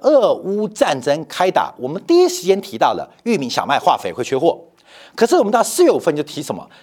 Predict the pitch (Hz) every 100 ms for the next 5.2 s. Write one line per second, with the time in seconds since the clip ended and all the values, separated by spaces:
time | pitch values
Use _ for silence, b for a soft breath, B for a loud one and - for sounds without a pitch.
0 | b - 185 165 - 330 117 - 139 -
1 | _ b _ 220 135 - 135 98 - 135
2 | 190 202 220 175 - b b - 165 160
3 | 120 - 113 117 190 170 107 90 120 107
4 | - _ - 170 - 80 80 - 110 104
5 | 95 90